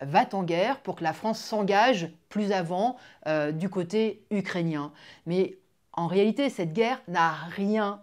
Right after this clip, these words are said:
d'une guerre juste. Les Ukrainiens sont, euh, les instruments, ils sont les otages, ils sont les victimes d'une rivalité qui les dépasse. La rivalité qui oppose d'un côté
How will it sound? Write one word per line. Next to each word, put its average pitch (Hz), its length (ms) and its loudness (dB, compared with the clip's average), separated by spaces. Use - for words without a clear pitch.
d'une 190 380 0
guerre 143 300 -6
juste. 175 540 -4
Les 196 300 4
Ukrainiens 262 680 4
sont, 302 480 2
euh, 202 60 2
les 214 240 4
instruments, 262 680 4
ils 202 140 0
sont 285 240 2
les 214 280 2
otages, 254 420 0
ils 190 80 -2
sont 208 160 -4
les 190 160 2
victimes 302 640 2
d'une 233 200 6
rivalité 269 560 2
qui 240 140 -2
les 208 140 2
dépasse. 226 760 -2
La 170 120 4
rivalité 226 760 4
qui 254 160 -4
oppose 202 420 4
d'un 180 160 0
côté 220 420 0